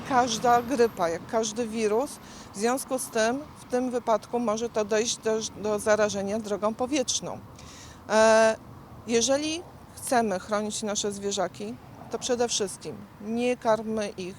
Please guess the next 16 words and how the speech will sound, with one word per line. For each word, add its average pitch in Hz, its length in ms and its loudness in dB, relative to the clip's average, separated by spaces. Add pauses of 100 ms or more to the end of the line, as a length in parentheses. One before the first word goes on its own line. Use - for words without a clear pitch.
surowym 180 580 -4
mięsem. 160 440 -8 (560)
Wirusy 233 400 -2
zwykle, 214 500 0
e, 208 40 0 (560)
w 185 200 -14
dużych, 220 320 2
w-, 196 220 -10
wysokich 208 420 -4
temperaturach 196 800 -2 (400)
po 214 100 0
prostu 208 440 -2
giną. 185 420 -6 (600)
E, 202 300 2
druga 233 420 0
kwestia, 214 760 0